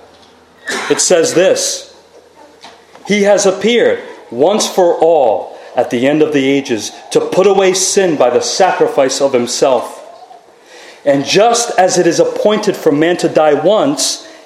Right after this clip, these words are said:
and after that comes the judgment, notice it doesn't end there. So Christ, having been offered once to bear the sins of many, will appear a second time, not to deal with sin,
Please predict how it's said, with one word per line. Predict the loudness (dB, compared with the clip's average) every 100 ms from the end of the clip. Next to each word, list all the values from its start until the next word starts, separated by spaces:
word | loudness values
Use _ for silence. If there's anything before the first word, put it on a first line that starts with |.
| -4
and | -2 2
after | 0 2 0
that | 2 2 2 0
comes | -2 -2 -2
the |
judgment, | 0 0 0 -2 -6 -8 -18 -20 _ _ -20 -20 -20 -20 -20 -4
notice | 0 0 0
it | -2
doesn't | 0 0 0 0
end | 0 0 0
there. | 0 2 0 -2 -16 -20 -20 -20 _ _ -20 -14
So | -4 0 0 0
Christ, | 0 2 2 2 0 -6 -12 -18 -2
having | 0 2 2
been | 0 0 0
offered | 0 0 0 -2 -4 -12
once | -4 0 2 2 -2 -4 -6 -10 -4
to | -2
bear | 2 2 2
the | 0
sins | 0 0
of | 0
many, | 0 -2 0 0 -2 -6 -16 -20 _ -20 -14
will | 0 2 4
appear | 2 2 2
a | 0
second | 0 -2 0 -2
time, | 0 0 0 -4 -12 -12 -2
not | 2 2 2
to | 0
deal | 0 0 2
with | 2 0
sin, | -4 0 0 0 -2 -6